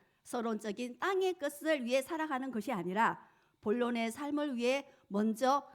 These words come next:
그의 나라와 의를 구하는 삶을 통하여 달려가는 인생을 사는 것이 중요합니다. 백 미터 달리기를 할 때 골인 지점을 향해 오직 힘껏 달려야 상을 받을 수 있습니다.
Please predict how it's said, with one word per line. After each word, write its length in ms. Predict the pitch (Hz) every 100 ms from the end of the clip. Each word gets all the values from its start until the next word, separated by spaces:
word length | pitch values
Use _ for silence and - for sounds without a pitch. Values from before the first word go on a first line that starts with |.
| -
그의 280 | 247 311
나라와 520 | 294 285 277 269 269 -
의를 440 | 277 311 330 311 233 _ _
구하는 480 | 220 226 226 269
삶을 340 | 269 277 247 262
통하여 420 | 262 202 214 254 - _ -
달려가는 720 | 214 285 330 330 311 277 285
인생을 380 | 226 214 226 226
사는 280 | 233 220 220
것이 240 | 214 247
중요합니다. 720 | - 202 214 208 175 175 190 _ _ _ _ _ _ _ _ _ _ _ -
백 180 | 233 302
미터 240 | 359 370
달리기를 600 | 349 220 220 302 285 294
할 200 | 311 320
때 520 | 254 214 220 220 165 _ _ _ _
골인 460 | 320 370 381 359 349
지점을 360 | 220 269 269
향해 500 | 254 240 269 302 170 - _ -
오직 460 | 254 339 339 226
힘껏 580 | - 370 392 - 392 392
달려야 480 | - 240 262 233 269
상을 280 | 285 285 277
받을 280 | 262 196 202
수 100 | 214
있습니다. 460 | 190 185 175 -